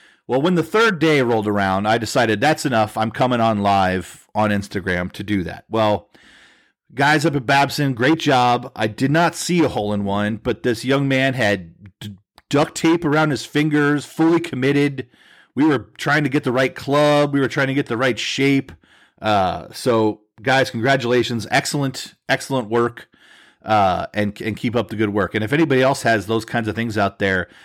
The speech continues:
let us know. We love to jump on Instagram Live and support your causes and things you guys are working on out in D three, uh, because we, we like that kind of stuff. Uh, a-, a-,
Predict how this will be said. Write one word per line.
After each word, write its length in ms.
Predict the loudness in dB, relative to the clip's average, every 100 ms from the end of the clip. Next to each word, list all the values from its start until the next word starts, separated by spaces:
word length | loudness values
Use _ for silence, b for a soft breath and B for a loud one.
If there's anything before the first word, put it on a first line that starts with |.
| B -2
let 140 | -2
us 140 | 0
know. 260 | 0 2 2
We 140 | 2
love 160 | 0 0
to 80 | 0
jump 240 | -2 0
on 100 | -2
Instagram 480 | -2 -6 -2 0 2
Live 540 | 2 2 2 0 -2 -6
and 340 | -4 -4 -4
support 400 | -8 -4 -2 0
your 140 | -2
causes 500 | 2 2 2 0 -2
and 120 | -4 -4
things 200 | -4 -2
you 80 |
guys 200 | 0 0
are 60 | -2
working 300 | -4 -2 0
on 160 | 0 2
out 160 | 0
in 80 | -2
D 200 | -4 -4
three, 460 | -4 -2 -2 -4 -10 B B B B
uh, 320 | 0 2 2
because 320 | 0 -2 -2
we, 200 | 0 -2 0
we 180 | 0
like 240 | 2 2 0
that 160 | -2
kind 140 | -2 -6
of 80 | -2
stuff. 360 | -2 -2 -2
Uh, 300 | -2 -2 -2 -10 _ B B B B B -10
a-, 340 | -6 -2
a-, 80 | -4